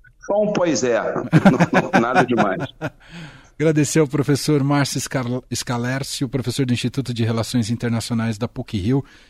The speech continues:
Speaker 2: gentilmente atendendo a gente aqui ao vivo. Ele tá numa sequência de entrevistas, mas pôde entrar aqui com a gente.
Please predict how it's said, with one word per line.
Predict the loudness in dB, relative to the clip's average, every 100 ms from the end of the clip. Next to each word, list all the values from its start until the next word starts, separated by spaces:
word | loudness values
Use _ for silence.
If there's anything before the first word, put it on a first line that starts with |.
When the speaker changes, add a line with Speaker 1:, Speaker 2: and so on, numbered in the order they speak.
| -10
Speaker 2:
gentilmente | 2 2 4 4 4 4
atendendo | 2 2 4 2
a |
gente | 2 0
aqui | -2 2
ao | 0
vivo. | 2 2 2
Ele | 0
tá | 0
numa | 0 0
sequência | 0 -2 -2 -2 -2 -2 -4 -4 -2
de |
entrevistas, | -2 0 0 0 -4 -2 -2
mas | 0 -2
pôde | -2 0
entrar | 0 -2
aqui | -4 -2
com | 0
a |
gente. | 2 2 0